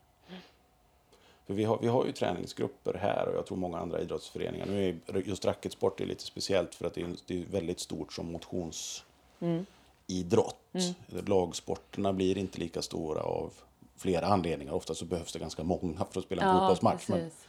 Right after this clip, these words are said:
Speaker 2: Mm.
Speaker 1: visst, du har korpen och så här, men
Speaker 2: Mm.
Speaker 1: som motionsidrott är de inte lika stora som racketsport och en del andra individuella
Speaker 2: Mm.
Speaker 1: idrotter.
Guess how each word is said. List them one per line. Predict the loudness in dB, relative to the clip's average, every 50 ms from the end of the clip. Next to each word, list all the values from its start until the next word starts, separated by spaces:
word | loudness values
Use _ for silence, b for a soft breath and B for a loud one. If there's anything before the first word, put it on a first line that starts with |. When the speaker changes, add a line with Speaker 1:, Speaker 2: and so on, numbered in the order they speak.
| -4 -2
Speaker 2:
Mm. | -2 -2 -2 0
Speaker 1:
visst, | 2 0 0 4
du | 4 4
har | 4 6
korpen | 6 4 4 4 2 0 2 2 2 2 0 -4
och | -4 -4 -4 -4 -4 -4
så | -4 -6
här, | -6 -4
men | -4 -2
Speaker 2:
Mm. | 0 0
Speaker 1:
som | 2 2
motionsidrott | 2 0 0 -2 -2 0 0 0 0 0 0 2 4 4 4 4 2
är | -2
de | -4 -4
inte | -6 -8 -8 -8
lika | -8 -6 -6
stora | -6 -4 -4 -4 -2 -4 -4
som | -4 -6 -6 -8 -8 -10 -14 _ _ _ _ _ _ _ -10 -2
racketsport | -2 -2 -2 -2 -4 -8 -6 -2 -2 -2 -2 -2 -4
och | -4
en | -4
del | -2 -4
andra | -4 -6 -6 -6 -6
individuella | -6 -8 -10 -10 -8 -6 -6 -6 -6 -6 -8 -10 -12 -14 _ _ -12 -10
Speaker 2:
Mm. | -10 -10 -12 -14 B B B B B B B B B _ _ _ _ _ _ _ _ _ _ _ _ _ _ _
Speaker 1:
idrotter. | -4 -4 -4 -2 -2 -4 -6 -6 -8 _ _ -4 -4 -4 -4